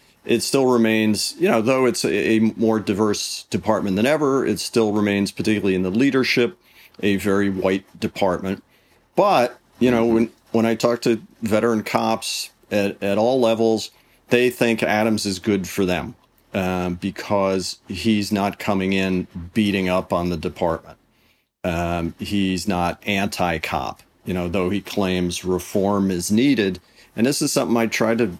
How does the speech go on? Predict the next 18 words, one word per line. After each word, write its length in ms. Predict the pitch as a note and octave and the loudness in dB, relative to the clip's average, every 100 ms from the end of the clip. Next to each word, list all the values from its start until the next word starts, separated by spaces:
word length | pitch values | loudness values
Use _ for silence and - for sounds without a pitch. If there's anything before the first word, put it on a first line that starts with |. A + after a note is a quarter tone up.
| _ | _
pin 180 | - A#2 | -2 0
him 100 | G#2+ | 2
down 320 | G#2+ A2 B2+ | 2 2 2
on, 380 | A2+ G2+ G2+ G2 | 2 0 0 -2
you 140 | G#2+ G2+ | -2 0
know, 300 | F#2+ G2 - | 0 -2 -2
it, 220 | G2+ - - | -6 -6 -8
it, 280 | - - | -10 -6
when 160 | G2+ G#2 | -2 -2
he 80 | G2+ | 0
says 320 | - A#2 G2+ | 0 0 0
reform, 520 | F#2+ - A#2 A#2 G#2+ | -2 0 0 0 0
what 140 | G2 G#2 | 0 0
does 140 | G2+ | 0
that 160 | G#2 G2 | 0 0
actually 440 | G2+ F#2 F#2+ F#2 | 0 -2 -2 -2
look 380 | F#2 F#2+ B2 - | -2 0 -2 -2
like? 360 | F#2+ E2+ F2 | -4 -2 -4